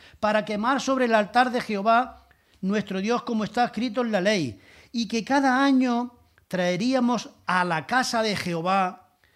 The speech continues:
las primicias de nuestra tierra y las primicias del fruto de todo árbol, asimismo los primogénitos de nuestros hijos,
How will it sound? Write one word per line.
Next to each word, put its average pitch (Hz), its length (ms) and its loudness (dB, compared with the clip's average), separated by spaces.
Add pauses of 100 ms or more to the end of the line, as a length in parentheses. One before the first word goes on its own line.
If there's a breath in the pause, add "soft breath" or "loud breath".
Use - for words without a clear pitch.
(100)
las 170 220 -4
primicias 190 800 -4
de 190 140 -4
nuestra 180 420 -6
tierra 190 420 -4
y 190 80 -8
las 190 160 -6
primicias 208 640 -4
del 202 160 -2
fruto 247 340 -2
de 208 120 -4
todo 196 320 -2
árbol, 135 320 -4 (300 loud breath)
asimismo 262 580 0
los 247 140 -2
primogénitos 226 760 -2
de 226 80 -2
nuestros 196 380 -6
hijos, 240 400 -6